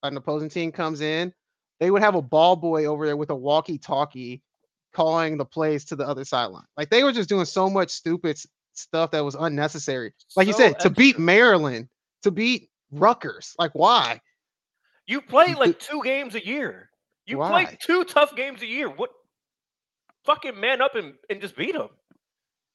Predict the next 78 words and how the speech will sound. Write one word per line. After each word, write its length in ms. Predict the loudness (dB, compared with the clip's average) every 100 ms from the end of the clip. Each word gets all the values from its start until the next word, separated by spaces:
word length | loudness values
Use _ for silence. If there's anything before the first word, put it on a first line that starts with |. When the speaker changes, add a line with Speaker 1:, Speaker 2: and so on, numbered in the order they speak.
| _ -8
Speaker 1:
Crazy. 400 | -8 -8 -16 -20 _ -2
Speaker 2:
Oh 200 | 2 2
my 100 | 0
God, 180 | -4 -4
yeah, 160 | -4
I 60 | -6
cou-, 120 | -6 -8
I 80 |
can't 220 | -6 -6 -8
stand 180 | -8 -8
it. 40 |
I 20 |
can't 240 | -8 -12 -10
stand 320 | -4 -2 2
all 180 | 2 2
the 80 | -2
fucking 520 | -4 -4 -8 -10 -20 _ _
talk 220 | 4 4 4
about 260 | 4 6
it 120 | 4
and, 60 | -2
like, 160 | -4 -6
"Oh 140 | -8 -8
my 100 | -8 -4
God, 240 | -2 -2
I 60 | -4
can't 200 | -6 -6
believe 160 | -2 4
it's 40 |
Speaker 1:
I'll 100 | 4
give 140 | 4
you 60 | 2
Speaker 2:
happening 140 | 2 2
Speaker 1:
that. 100 | -2
Speaker 2:
to 60 | -12
Michigan." 160 | -14 -14 _ 4 4 6
Speaker 1:
And 60 |
then 260 | 4 4 2
Jim 260 | 2 4
Harbaugh 360 | 6 6 6 4
trying 180 | 2 0
to 40 |
be 100 | 0
a 80 | 0
martyr 400 | 0 -2 -2 -4
and 100 | -6
stuff. 300 | -2 -2 0
I 100 | 0
give 120 | 0
you 140 | -2 0
that. 260 | 0 -2 -6 _ 2
I 100 | 8
Speaker 2:
Oh 60 | 8
Speaker 1:
give 40 |
you 60 | 8
Speaker 2:
my 100 | 6
Speaker 1:
that. 40 | 6
Speaker 2:
God, 20 |
and 140 | 4 4
then 100 | 4
the 100 | 2
fucking 460 | 6 6 6 0 -2
coach, 460 | 2 2 0 -8 2
Speaker 1:
"I 20 |
Speaker 2:
not 140 | 6
Speaker 1:
don't 120 | 6 6
Speaker 2:
this, 80 |
Speaker 1:
care 140 | 6 4
if 80 | 4
you 80 |
guys 220 | 4 6 8
Speaker 2:
not 160 | 6
this 80 | 4
Speaker 1:
talk 180 | 4 4
Speaker 2:
week, 120 | 4
Speaker 1:
about 200 | 6 6
it, 140 | 4 2
but 280 | 2 4